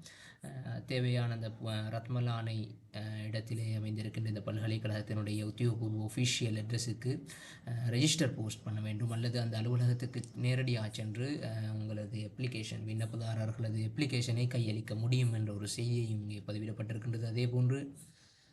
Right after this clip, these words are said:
தேவையான ஆவணங்கள், கல்வி தகைமைகள், ஏனைய சாதனைகள், சான்றுகள் அனைத்தும், அ, அதனுடைய காப்பிகள் சான்றுபடுத்தப்பட்டு இணைக்கப்பட வேண்டும் என்ற தகவலையும் இங்கே பதிவிடப்பட்டிருக்கின்றது. அதேபோன்று, அ,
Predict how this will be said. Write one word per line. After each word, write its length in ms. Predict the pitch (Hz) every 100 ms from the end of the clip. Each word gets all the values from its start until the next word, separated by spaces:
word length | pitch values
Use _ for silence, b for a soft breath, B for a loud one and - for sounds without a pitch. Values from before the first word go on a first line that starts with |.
| B B B B B B -
தேவையான 560 | 147 139 139 127 127
ஆவணங்கள், 760 | 117 123 131 127 127 131 135 - B B
கல்வி 320 | 120 117 123
தகைமைகள், 640 | 123 123 131 127 123 127 123
ஏனைய 380 | 123 123 123
சாதனைகள், 600 | 123 120 120 117 113 113
சான்றுகள் 580 | 113 117 120 120 120 123
அனைத்தும், 680 | 110 110 117 120 - 117 131
அ, 120 | 113
அதனுடைய 680 | 113 110 113 113 110 107 113
காப்பிகள் 600 | - 113 123 110 123 147 B B B -
சான்றுபடுத்தப்பட்டு 840 | 117 123 117 110 110 - 104 113 113
இணைக்கப்பட 680 | 107 117 127 117 - 113 110
வேண்டும் 360 | 113 117 110
என்ற 160 | 110 107
தகவலையும் 600 | - 101 110 107 104 107
இங்கே 200 | 104 101
பதிவிடப்பட்டிருக்கின்றது. 1120 | 98 104 107 110 110 113 110 113 107 110 110 B B B
அதேபோன்று, 680 | 120 131 127 131 131 143 - - B B B B B _ _ _ _ _ -
அ, 60 | -